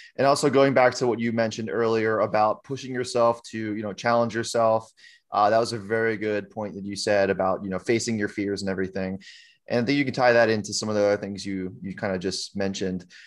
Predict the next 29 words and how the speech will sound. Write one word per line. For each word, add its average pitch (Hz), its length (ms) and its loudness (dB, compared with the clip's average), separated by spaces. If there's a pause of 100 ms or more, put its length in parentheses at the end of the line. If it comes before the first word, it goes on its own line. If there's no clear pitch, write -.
(220)
Uh, 95 460 2
so 151 360 4
yeah, 170 200 2
man, 104 380 0
um, 104 420 0 (240)
that 110 160 2
was - 360 -6 (220)
definitely 110 280 -4
great. 101 320 0 (320)
And, 123 300 2
uh, 127 180 6
where 131 180 4
can 139 100 -6
people 180 220 -6
find 131 340 -4
you 127 240 -4
on 110 340 0
social 120 460 -4
media? 110 400 0
I 101 60 2
know 117 80 2
you 120 120 0
mentioned, 113 480 -2
uh, 107 140 2
your 101 220 0
podcast, 104 580 0
The 101 80 -10
Plant 104 320 -8
Paradigm. 104 640 0